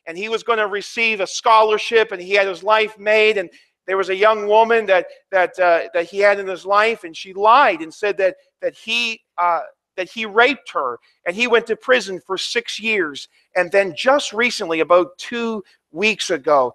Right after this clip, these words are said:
she wrote a post on Facebook saying that she made it all up. And, uh, you know, he was a free man. But I say to you that we find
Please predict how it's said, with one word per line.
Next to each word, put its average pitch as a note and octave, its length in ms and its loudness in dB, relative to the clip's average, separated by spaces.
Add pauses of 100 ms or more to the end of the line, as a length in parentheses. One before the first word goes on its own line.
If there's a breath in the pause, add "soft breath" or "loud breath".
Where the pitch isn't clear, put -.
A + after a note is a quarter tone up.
(120)
she G#3 220 -6
wrote G3 220 6
a F#3 60 4
post G3 380 2
on E3+ 160 0
Facebook D#3+ 540 -4
saying E3 280 -4
that D3+ 140 -6
she - 180 -12
made D#3 240 -2
it D3+ 100 -2
all D3 280 -2
up. A2+ 260 -10 (760)
And, B2+ 340 -8
uh, C3 140 4
you B2+ 180 0
know, C#3 140 2
he C#3 140 -4
was C#3 180 -4
a C3+ 60 -6
free D3 280 -8
man. C3+ 460 -8 (600)
But F3 80 -4
I F#3+ 120 4
say A3+ 280 2
to A3 140 -10
you G3 300 0
that E3 300 4 (180)
we E3 100 -6
find G#3 560 0